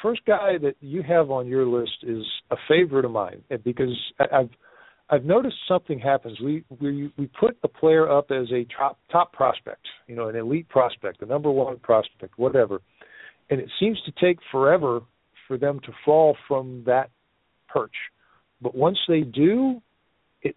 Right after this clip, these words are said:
seems really difficult to get them back up there again. And Eric Hosmer,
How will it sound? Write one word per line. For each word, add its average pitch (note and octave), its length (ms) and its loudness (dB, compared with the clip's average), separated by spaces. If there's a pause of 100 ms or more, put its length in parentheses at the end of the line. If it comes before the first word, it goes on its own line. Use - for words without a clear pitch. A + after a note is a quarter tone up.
(140)
seems D#3+ 260 -4
really F3+ 340 4
difficult D#3+ 500 0
to C3 60 -14
get C#3+ 160 0
them C#3+ 120 -4
back C3+ 280 2
up C#3+ 140 0
there A2 200 -2
again. G#2+ 340 -12 (140)
And A2+ 160 -8
Eric F3 260 0
Hosmer, C#3+ 720 0